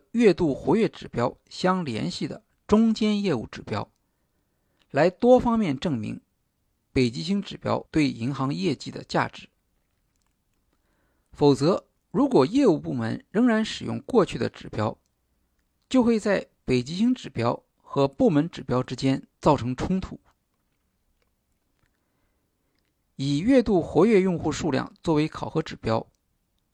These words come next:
对分支行的影响特别大。需要将分支行的工作内容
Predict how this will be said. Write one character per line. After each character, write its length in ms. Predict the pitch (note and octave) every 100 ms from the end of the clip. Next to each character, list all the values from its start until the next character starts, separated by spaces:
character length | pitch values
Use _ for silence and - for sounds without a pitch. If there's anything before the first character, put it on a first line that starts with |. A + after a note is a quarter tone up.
| _ _ _ -
对 200 | F3+ D3+
分 280 | - A3+
支 180 | A3+ C4+
行 240 | B3 B2+ C3
的 80 |
影 220 | A2+ A#2 B2
响 180 | - - -
特 120 | -
别 140 | A2
大。 180 | G#2+ - - _ _ _ _ _ _ _ _ _ _ _ _ _ _ _ _ _ _ _ _ _ _ _ _
需 240 | - -
要 160 | G#3+ D3
将 240 | E3 E3+
分 240 | F3 G#3 G3
支 160 | G#3
行 260 | G3 B2 A#2+
的 160 | A#2+ A#2
工 220 | - F#3
作 180 | F#3 C#3
内 180 | G3 D3
容 180 | -